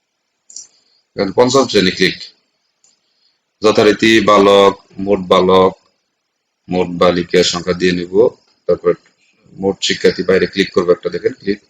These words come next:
এই পরিবর্তন হয়েছে, দেখেন হয়ে গেছে। সেকশন নেই, এখানে তারপর জন্মসাল ভিত্তিক এখন দশ plus।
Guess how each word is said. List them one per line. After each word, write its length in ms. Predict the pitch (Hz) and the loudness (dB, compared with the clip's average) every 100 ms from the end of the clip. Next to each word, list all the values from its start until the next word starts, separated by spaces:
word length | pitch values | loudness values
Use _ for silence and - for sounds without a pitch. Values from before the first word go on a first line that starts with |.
| _ 85 | _ -8
এই 60 | 87 | 0
পরিবর্তন 300 | 98 87 87 | 0 0 -14
হয়েছে, 200 | 85 - - - | -18 -18 -18 -18
দেখেন 180 | - 82 80 | -20 -20 _
হয়ে 140 | 85 85 | -14 -12
গেছে। 200 | - - _ _ _ _ _ _ _ _ _ _ _ _ _ _ _ _ _ _ _ _ _ _ _ _ - | -12 -12 _ _ _ _ _ _ _ _ _ _ _ _ _ _ _ _ _ _ _ _ _ _ _ _ -12
সেকশন 420 | - 101 - 101 95 90 | -6 -4 -2 -2 0 0
নেই, 160 | 95 - - _ - | -2 -4 -12 _ -20
এখানে 240 | _ 87 87 _ _ 87 | _ -12 -12 _ _ -6
তারপর 220 | 85 92 87 | -2 -2 -2
জন্মসাল 520 | 92 95 92 90 92 87 | -2 -2 -4 -4 -4 -6
ভিত্তিক 280 | 87 - 85 87 | -12 -12 -4 -4
এখন 240 | - 95 131 - _ _ _ _ _ _ _ _ _ _ _ _ _ _ | -2 -8 -8 -16 _ _ _ _ _ _ _ _ _ _ _ _ _ _
দশ 260 | 87 98 95 - | -2 0 0 -2
plus। 260 | 92 80 | -2 -2